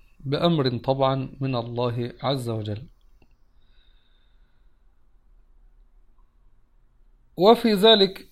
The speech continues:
يروي ابن عباس رضي الله عنهما قال: "بعث رسول الله صلى الله عليه وسلم لأربعين سنة،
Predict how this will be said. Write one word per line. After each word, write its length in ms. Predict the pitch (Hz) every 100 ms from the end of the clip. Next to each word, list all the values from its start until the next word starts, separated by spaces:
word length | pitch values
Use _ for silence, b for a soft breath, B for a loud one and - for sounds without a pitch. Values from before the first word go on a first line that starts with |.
| -
يروي 640 | 143 180 170 147 151 -
ابن 180 | 123 127
عباس 680 | 117 117 127 151 143 - -
رضي 340 | 135 143 131
الله 300 | 117 143 131
عنهما 460 | 117 127 160 160 160 - b b b b b b b b _
قال: 380 | - 214 220 185
"بعث 400 | 156 196 175 -
رسول 400 | 147 135 123 156
الله 340 | 151 147 151 139
صلى 320 | - 156 139
الله 240 | 131 151
عليه 200 | 147 143
وسلم 500 | 139 139 156 156 156
لأربعين 760 | 135 123 123 127 123 117 165 147
سنة، 380 | - 117 104